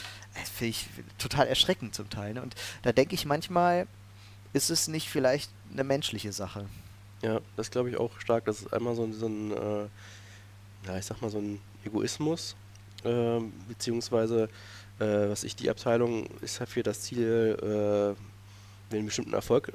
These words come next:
Speaker 2: äh, nachweisen können,
Speaker 1: Mhm.
Speaker 2: dass die jetzt so mit Facebook besonders erfolgreich ist. Eine andere Abteilung macht dann meinetwegen Instagram,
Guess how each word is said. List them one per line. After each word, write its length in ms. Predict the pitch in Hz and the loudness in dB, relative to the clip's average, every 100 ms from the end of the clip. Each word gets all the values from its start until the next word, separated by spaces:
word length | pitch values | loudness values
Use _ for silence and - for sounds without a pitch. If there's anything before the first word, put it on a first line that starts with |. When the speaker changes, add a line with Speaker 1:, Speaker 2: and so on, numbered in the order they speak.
| - | -2
Speaker 2:
äh, 320 | 139 139 135 135 131 - - - - 127 | 0 2 0 -4 -12 -16 -20 -20 -4 6
nachweisen 580 | 127 131 135 131 131 | 8 8 2 0 -2
können, 240 | 123 131 131 | 0 0 2
Speaker 1:
Mhm. 60 | |
Speaker 2:
dass 140 | 120 - | 0 0
die 140 | 117 | 0
jetzt 180 | 113 110 | 0 -2
so 160 | 110 110 110 - | -6 -8 -10 -8
mit 120 | 117 | -4
Facebook 300 | 135 131 123 | -2 -2 -2
besonders 220 | 117 113 | -2 -2
erfolgreich 400 | 110 131 - 139 | 2 2 2 -2
ist. 160 | 156 - - - - - | -4 -6 -12 -16 -10 0
Eine 100 | 110 | 2
andere 180 | 127 - | 4 0
Abteilung 400 | - 123 123 113 | 2 2 2 0
macht 180 | 107 | -2
dann 100 | 113 | -2
meinetwegen 680 | 110 110 110 107 110 110 104 101 - - - - - - - - - - - - - - | 2 2 4 4 4 0 -4 -8 -16 -20 -20 -20 -20 -20 -20 -20 -16 -14 -14 -16 -14 -6
Instagram, 640 | 131 - 131 143 147 156 | -2 2 4 6 4 0